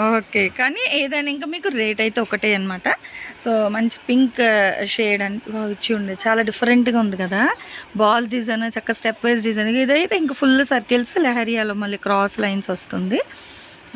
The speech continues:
ఇదిగో ఇది, ఓకే, ఇవి బోర్డర్, అది all over saree కిందనండి. బాగున్నాయి,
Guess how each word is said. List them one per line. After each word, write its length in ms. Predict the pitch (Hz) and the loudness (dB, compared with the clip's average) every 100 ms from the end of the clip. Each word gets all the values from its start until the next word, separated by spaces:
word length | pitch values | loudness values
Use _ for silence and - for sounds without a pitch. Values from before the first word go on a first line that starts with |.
| 190 | -4
ఇదిగో 220 | 185 180 - - - 240 | -4 -8 -12 -20 -14 -4
ఇది, 200 | 240 247 - - | -4 -4 -10 -10
ఓకే, 300 | 240 - 262 | -8 0 0
ఇవి 220 | 220 220 | 2 0
బోర్డర్, 480 | 240 220 214 240 269 | 0 0 2 4 4
అది 220 | 415 381 | 2 2
all 200 | 254 214 214 | 2 2 2
over 120 | 220 | 0
saree 360 | - 208 190 190 | 0 0 0 -2
కిందనండి. 560 | - 185 180 170 175 | -4 -4 -4 -6 -6
బాగున్నాయి, 460 | 175 196 214 226 | -4 -2 0 -2